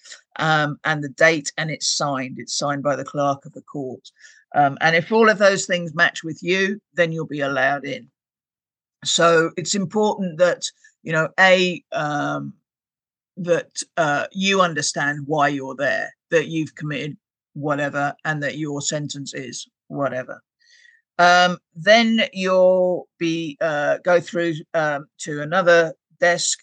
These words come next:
um, who will go through various questions about you. So your, uh, religion, your address outside, your next of kin, uh, emergency contacts, um, 'cause quite often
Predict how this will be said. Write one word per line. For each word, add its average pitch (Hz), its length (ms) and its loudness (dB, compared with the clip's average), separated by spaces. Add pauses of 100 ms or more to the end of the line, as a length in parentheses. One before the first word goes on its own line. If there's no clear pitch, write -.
(140)
um, 147 420 -2 (120)
who 160 180 -4
will 160 140 -4
go 156 300 -4
through 151 560 -8 (340)
various 170 480 4
questions 143 500 -10
about 143 380 -4
you. 135 160 -10
So 143 580 -2 (200)
your, 135 560 -10 (180)
uh, 135 320 -8 (180)
religion, 185 720 -2 (100)
your 143 560 -6
address 165 340 -2
outside, 160 640 -2
your 139 120 -12
next - 300 -14
of 127 60 -20 (100)
kin, 170 540 -8 (400)
uh, 139 560 0 (100)
emergency 170 640 -2
contacts, 165 1200 -6 (400)
um, 143 640 0 (140)
'cause - 160 -10
quite 269 340 2
often 190 640 -4